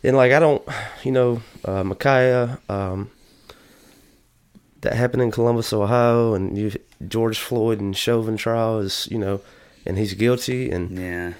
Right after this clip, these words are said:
Speaker 1: like,
Speaker 2: it's all that.
Speaker 1: I, I hate that all these things continue to happen, and,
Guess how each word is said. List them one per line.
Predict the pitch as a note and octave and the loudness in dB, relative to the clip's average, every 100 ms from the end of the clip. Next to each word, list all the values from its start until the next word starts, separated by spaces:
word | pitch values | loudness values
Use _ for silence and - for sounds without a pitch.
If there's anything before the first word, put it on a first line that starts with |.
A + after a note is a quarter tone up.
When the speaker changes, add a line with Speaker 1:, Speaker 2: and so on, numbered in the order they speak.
| - - | -14 -4
Speaker 1:
like, | - A#2 | -2 -2
Speaker 2:
it's | F#2+ | -4
all | F#2 F2+ | -8 -8
that. | F2 F2 | -6 -2
Speaker 1:
I, | C#3 - C3+ | 2 4 6
I | A#2 | 4
hate | A2 D#3 D#3+ - | 4 4 4 2
that | A#2 | 2
all | A#2 A#2+ B2 | 4 4 4
these | A#2 G2+ - | 2 0 2
things | A2+ G#2+ G#2 - | 2 2 0 -4
continue | - G2+ - B2 A2+ | -4 -6 -2 0 2
to | G2 | 0
happen, | F#2+ F#2+ - - - - - - - - - - - - - - | 0 -2 -4 -12 -14 -20 -20 -20 -20 -20 -20 -20 -20 -20 -16 -2
and, | A2 G#2 G2 G2 | 2 2 0 -2